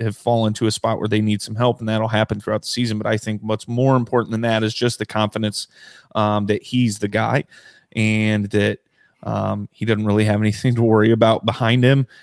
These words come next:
um, and that the Colts believe in, in him in general. And I think the team knew that right,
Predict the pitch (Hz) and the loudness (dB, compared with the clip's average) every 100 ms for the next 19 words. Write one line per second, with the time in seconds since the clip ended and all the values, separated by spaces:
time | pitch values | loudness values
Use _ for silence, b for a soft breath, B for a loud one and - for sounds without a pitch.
0 | b - 110 107 107 107 110 - 104 113 | b -4 -2 -2 -4 -4 -4 -6 -12 -6
1 | 110 - 131 123 117 117 113 110 107 - | -4 2 2 2 0 2 2 2 0 -6
2 | _ - 120 110 117 107 104 110 117 131 | _ -2 0 2 2 0 -2 -2 0 -2
3 | 143 113 120 127 117 - 110 - 127 120 | -2 -2 -4 -4 -6 -6 -10 -4 -2 0
4 | 110 101 - _ _ _ 120 120 131 139 | 0 -2 -6 _ _ _ -2 2 4 4
5 | 160 165 - 123 127 | 2 0 -4 0 0